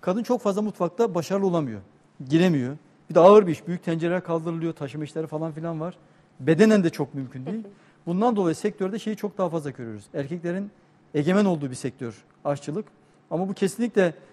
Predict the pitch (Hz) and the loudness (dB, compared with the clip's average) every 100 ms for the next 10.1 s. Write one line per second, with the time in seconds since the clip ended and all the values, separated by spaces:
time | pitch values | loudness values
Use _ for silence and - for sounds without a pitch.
0 | _ - 196 185 196 190 196 185 180 185 | _ -6 -4 -2 -4 -2 -2 0 0 0
1 | 185 165 127 - _ _ _ - 135 135 | -2 -2 -4 -8 _ _ _ -8 -4 0
2 | 156 196 196 185 180 170 170 170 170 196 | 2 0 -2 -2 -2 -4 -4 -6 -6 -6
3 | 240 - _ _ _ - 147 147 185 190 | -8 -14 _ _ _ -10 2 6 6 4
4 | 165 143 202 240 151 143 285 214 302 285 | -2 -2 -6 -4 -4 2 4 4 2 2
5 | 294 269 - 247 269 247 226 226 262 269 | 2 0 0 0 2 -2 -4 0 0 2
6 | 220 320 - 311 311 262 240 202 160 147 | -2 -6 0 0 6 6 8 6 6 4
7 | - - 139 220 226 190 165 139 196 185 | 0 -6 -2 2 8 8 8 2 2 2
8 | 165 220 208 311 311 311 269 285 262 269 | 2 -2 -2 0 0 -2 0 0 2 -4
9 | 269 247 233 240 202 233 220 190 185 170 | 0 0 2 -2 -4 -2 -2 -2 -4 -4
10 | 170 | -4